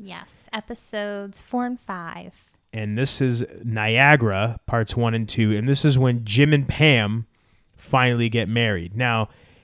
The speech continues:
Speaker 2: again, if you're not familiar with the show, definitely start watching it. But just briefly, if you're still with us and you don't know what the hell's going on, Jim and Pam are two of the main characters in the show, and building up to their wedding,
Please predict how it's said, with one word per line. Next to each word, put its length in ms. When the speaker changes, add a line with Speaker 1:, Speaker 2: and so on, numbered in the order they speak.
Speaker 2:
again, 340
if 160
you're 80
not 160
familiar 400
with 140
the 100
show, 600
definitely 300
start 280
watching 340
it. 120
But 100
just 400
briefly, 600
if 120
you're 120
still 320
with 140
us 220
and 380
you 80
don't 180
know 100
what 120
the 80
hell's 240
going 260
on, 320
Jim 180
and 160
Pam 420
are 280
two 220
of 40
the 60
main 200
characters 440
in 60
the 80
show, 440
and 500
building 380
up 220
to 120
their 180
wedding, 500